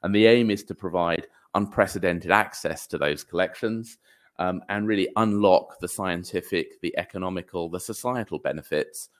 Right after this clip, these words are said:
of those collections by providing digital access to them. Next slide, please. Um, so this work really kicked off in earnest with a couple of surveys that we did back in twenty twenty-one.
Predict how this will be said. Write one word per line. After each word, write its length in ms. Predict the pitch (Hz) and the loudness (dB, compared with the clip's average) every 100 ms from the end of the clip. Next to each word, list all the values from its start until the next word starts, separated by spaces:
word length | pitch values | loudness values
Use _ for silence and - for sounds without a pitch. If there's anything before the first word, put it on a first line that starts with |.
| _ - | _ 2
of 200 | 87 82 | 2 2
those 240 | 80 78 - | -2 -2 -4
collections 600 | 82 73 - - 73 - | -2 -2 -2 -12 -12 -6
by 160 | 76 | -6
providing 560 | 76 82 76 78 76 73 | -4 -4 -2 -2 -4 -10
digital 380 | 76 - 71 69 | -12 -12 -10 -10
access 380 | - - 76 - | -10 -18 -18 -8
to 220 | 90 76 | -6 -6
them. 180 | 65 - _ _ _ _ | -10 -18 _ _ _ _
Next 220 | 87 - - | -10 -8 -8
slide, 280 | 107 104 | -8 -8
please. 320 | 104 101 101 _ _ _ _ _ _ _ _ _ _ _ _ _ _ _ - | -8 -10 -10 _ _ _ _ _ _ _ _ _ _ _ _ _ _ _ 2
Um, 360 | 113 117 - - | 4 4 -2 -14
so 320 | - - 120 117 | 0 8 8 8
this 380 | - 151 147 | 4 0 0
work 400 | 139 135 117 - | 4 6 6 2
really 240 | 143 151 120 | 0 2 0
kicked 440 | - - - - | -4 -10 -10 -4
off 320 | 123 110 - - | -4 -4 -6 -6
in 200 | 101 101 | -4 -2
earnest 560 | 117 123 90 78 - - | 0 0 -2 -6 -10 -8
with 80 | 98 | -8
a 60 | |
couple 320 | - 127 117 98 | -8 -10 -10 -10
of 80 | |
surveys 640 | - 117 107 80 76 73 - | 0 2 2 0 -2 -6 -10
that 100 | - | -10
we 120 | 82 | -10
did 340 | - 73 73 | -10 -10 -6
back 260 | 85 85 - | -8 -8 -8
in 180 | 78 78 | -10 -8
twenty 440 | - 78 73 76 | -8 -8 -8 -16
twenty-one. 760 | - 76 71 67 90 78 76 | -10 -10 -10 -8 -4 -2 -4